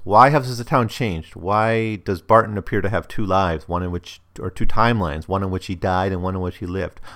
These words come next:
Why is Peter able to manipulate animals? Why are,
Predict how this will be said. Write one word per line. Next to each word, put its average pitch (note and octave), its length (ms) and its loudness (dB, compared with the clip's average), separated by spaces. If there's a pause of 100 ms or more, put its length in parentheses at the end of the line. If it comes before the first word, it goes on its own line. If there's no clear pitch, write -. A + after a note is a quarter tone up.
Why A#2 260 6
is D3 120 2
Peter B2 560 0
able A2 280 -2
to - 200 -8
manipulate G2+ 760 -6 (760)
animals? G#2+ 840 -2 (260)
Why F#2 160 -4
are, F#2+ 220 -4